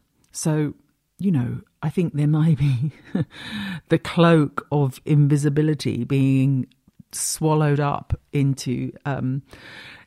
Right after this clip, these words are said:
on that list. So that's something to think about around that time. And if that list is even gonna really be published at all, and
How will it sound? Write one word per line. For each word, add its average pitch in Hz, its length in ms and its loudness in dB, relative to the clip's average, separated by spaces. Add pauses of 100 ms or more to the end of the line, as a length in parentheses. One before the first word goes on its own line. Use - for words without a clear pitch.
(200)
on 151 180 4
that 139 220 0
list. 123 500 -4
So - 180 -4
that's 165 260 -4
something 139 420 0
to 139 120 -10
think 143 240 -2
about 127 400 -8
around 139 560 2
that - 300 -8
time. 143 640 -4
And 143 180 2
if 147 180 0
that - 220 -2
list 139 420 -2
is 139 260 0
even 147 300 2
gonna 131 400 2 (400)
really 143 300 2
be 127 140 2
published 135 480 -2 (100)
at 147 300 -4
all, 147 400 0 (300)
and 147 420 0